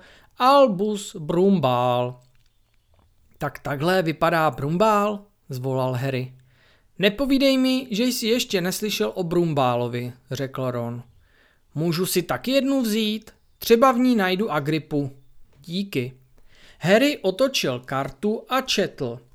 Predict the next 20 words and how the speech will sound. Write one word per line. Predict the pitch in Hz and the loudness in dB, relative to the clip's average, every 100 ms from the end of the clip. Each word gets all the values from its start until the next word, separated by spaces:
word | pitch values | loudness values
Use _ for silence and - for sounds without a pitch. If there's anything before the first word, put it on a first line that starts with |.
| - _ _ _ _ _ _ _ - | -20 _ _ _ _ _ _ _ 2
„Albus | 196 254 240 262 262 247 214 | 6 6 6 2 0 -2 0
Brumbál, | 196 196 175 147 131 127 127 127 - | 4 4 4 4 6 4 2 -2 -8
současný | - 277 - 277 269 151 131 147 | -2 -2 2 0 0 -4 -6 0
ředitel | 190 196 226 214 196 196 196 | 0 0 0 2 4 4 0
školy | - 196 170 123 | -2 2 2 2
čár | - - 185 185 196 - | -2 0 2 2 0 -8
a | |
kouzel | - 175 185 180 185 | -6 -4 -2 0 0
v | |
Bradavicích. | 147 147 139 120 110 - 120 104 - _ _ - - - | 2 2 2 -2 -6 -12 -16 -20 -20 _ _ -20 -20 -8
Mnozí | 175 226 214 240 | 0 2 2 2
ho | 247 302 | 0 0
považují | 175 131 131 120 123 120 175 | 0 0 -2 -4 -8 -8 -6
za | 147 | -6
největšího | 120 120 139 180 190 247 262 | -4 -6 -4 -4 -4 -2 -2
kouzelníka | - 139 131 135 151 180 196 202 | -2 -6 -4 -2 -2 -2 -2 0
moderní | 190 160 156 175 185 208 175 | 0 0 0 0 0 -2 2
doby. | 151 131 113 117 _ _ _ _ _ _ _ | 0 0 -6 -12 _ _ _ _ _ _ _
Brumbál | 147 196 277 277 156 135 123 127 - | -2 2 2 2 2 2 2 -2 0
obzvlášť | 269 240 160 147 127 131 - | 0 0 0 2 2 -2 -6